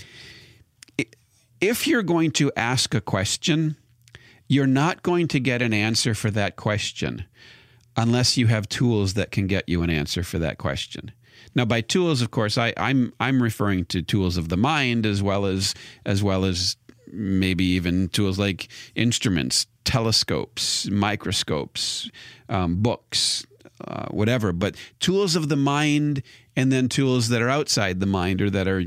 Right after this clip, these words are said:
used by the mind need to be there, but they need to be adequate to the task.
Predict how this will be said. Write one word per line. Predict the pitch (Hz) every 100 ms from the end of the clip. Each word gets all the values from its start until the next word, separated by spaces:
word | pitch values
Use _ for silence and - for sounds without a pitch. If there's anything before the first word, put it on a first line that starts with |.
| -
used | 101 117 104 104
by | 120 131
the | 104
mind | 90 90 90 - - - - - -
need | 135 170 196
to | -
be | 160 190
there, | 127 123 -
but | 123 147 151
they | 151 143
need | 139 139 123
to | 135
be | 120 123 113 - - _ _ 95
adequate | 117 139 139 - 127 120 -
to | 120
the | 107
task. | 95 - 139 143 - - - -